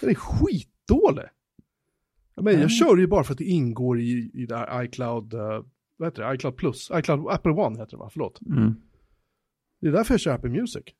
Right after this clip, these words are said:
Speaker 1: Annars, om jag, Spotify blev, jag tyckte det blev för dyrt bara. Det bara blev så. Eh, för deras app är svinbra.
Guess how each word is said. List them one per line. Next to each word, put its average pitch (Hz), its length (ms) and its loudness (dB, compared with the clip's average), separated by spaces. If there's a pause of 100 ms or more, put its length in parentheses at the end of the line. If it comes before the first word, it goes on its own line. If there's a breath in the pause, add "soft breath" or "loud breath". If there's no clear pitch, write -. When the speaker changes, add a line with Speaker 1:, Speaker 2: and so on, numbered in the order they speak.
(140)
Speaker 1:
Annars, 139 260 -4
om 151 180 -2
jag, 143 120 0
Spotify 170 360 2
blev, 139 260 0
jag 135 100 -2
tyckte - 220 -8
det 117 40 -10
blev 123 120 -2
för 110 200 -6
dyrt 143 280 -4
bara. - 140 -20 (400)
Det 180 60 -8
bara 135 140 -2
blev 143 160 -4
så. - 180 -16 (1300)
Eh, 123 260 -4
för 120 80 -10
deras 156 260 0
app - 180 -6
är - 40 -8
svinbra. 113 640 -8